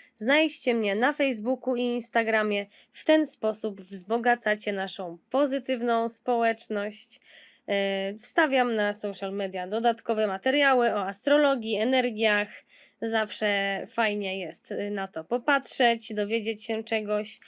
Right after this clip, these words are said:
Jeśli do nas dołączycie, y, to macie szansę wygrać prywatne czytanie ze mną. Jeśli natomiast chcecie kupić takie czytanie, to też jest taka możliwość. Zapraszam do kontaktu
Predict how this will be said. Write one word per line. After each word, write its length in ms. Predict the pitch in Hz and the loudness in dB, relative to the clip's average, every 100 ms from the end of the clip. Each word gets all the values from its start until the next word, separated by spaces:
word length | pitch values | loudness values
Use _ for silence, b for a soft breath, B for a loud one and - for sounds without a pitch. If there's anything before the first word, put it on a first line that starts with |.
| B B B _ _ _ | B B B _ _ _
Jeśli 360 | - 320 - 240 | 0 2 2 0
do 120 | 214 | 2
nas 220 | 208 202 | 2 0
dołączycie, 1080 | 202 214 202 196 214 214 - 220 247 294 330 233 233 226 233 233 | 0 0 0 -4 -6 -8 0 2 4 6 4 4 2 2 2 2
y, 80 | 233 - | 0 -2
to 440 | 277 294 320 339 - | 2 6 8 6 4
macie 580 | 262 269 269 - 311 320 | 2 2 2 2 4 4
szansę 540 | - 220 214 - 294 | 2 0 2 4 4
wygrać 600 | 208 226 208 190 180 - | 2 -2 0 -2 -2 -8
prywatne 680 | - 240 214 214 214 214 196 | -2 0 2 0 0 -2 -2
czytanie 680 | 214 208 196 185 170 156 190 | -6 -4 -4 -4 -6 -8 -10
ze 260 | 190 190 | -8 -8
mną. 460 | 170 175 196 269 349 B B B - | -8 -6 -2 0 0 B B B -2
Jeśli 360 | 247 247 - 233 | 0 2 0 0
natomiast 640 | 202 208 202 180 - - | 0 -2 -4 -4 -8 -12
chcecie 500 | - 202 196 202 185 | -6 -6 -4 -8 -6
kupić 480 | - 311 330 294 - | 0 2 2 0 0
takie 520 | 277 277 294 277 262 | 0 2 2 2 0
czytanie, 680 | 254 254 254 240 247 233 233 233 | -4 -2 2 2 2 2 0 0
to 220 | 214 196 | -2 -2
też 300 | - 247 247 | 0 -2 0
jest 240 | 233 233 | -4 -4
taka 240 | 226 214 220 | -4 -2 -2
możliwość. 680 | 214 202 208 190 190 - | -2 -4 -6 -6 -8 -10
Zapraszam 800 | - 202 240 240 208 208 196 190 180 | -8 -2 -2 0 -2 -2 -6 -6 -6
do 200 | 180 185 | -6 -4
kontaktu 760 | 240 247 240 226 - 208 202 | -2 0 0 -2 -4 -8 -8